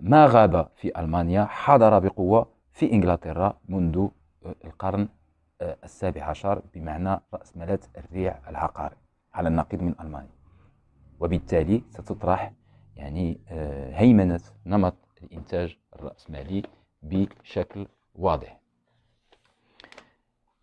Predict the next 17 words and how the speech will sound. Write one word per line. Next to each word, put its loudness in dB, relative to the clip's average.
آه، -2
كما 2
أنه 6
منذ، 6
آه، -12
آه، -16
آه، -20
البداية -8
س-، -2
آه، 6
آه، -20
نعرف، 0
ستعرف -4
هذه -12
الثورة -6
أو -12
ستتميز -8